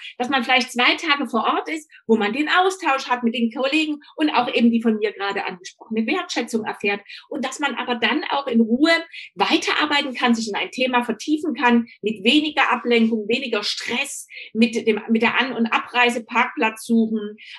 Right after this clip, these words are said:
öffentlicher Personennahverkehr, viel Nähe. Also ich, ich glaube, dass auch das da eine Chance hat, die der eine oder andere ältere Arbeitnehmer oder ältere Arbeitnehmerin, ähm, äh, später wertschätzen wird,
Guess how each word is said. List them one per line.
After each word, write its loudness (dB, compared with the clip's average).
öffentlicher 0
Personennahverkehr, 2
viel 4
Nähe. 6
Also 0
ich, -8
ich -2
glaube, -2
dass -4
auch -4
das 0
da 0
eine -4
Chance -2
hat, -4
die 0
der 2
eine 2
oder 0
andere 2
ältere -2
Arbeitnehmer 0
oder -6
ältere -6
Arbeitnehmerin, -2
ähm, 0
äh, 0
später 0
wertschätzen -2
wird, -2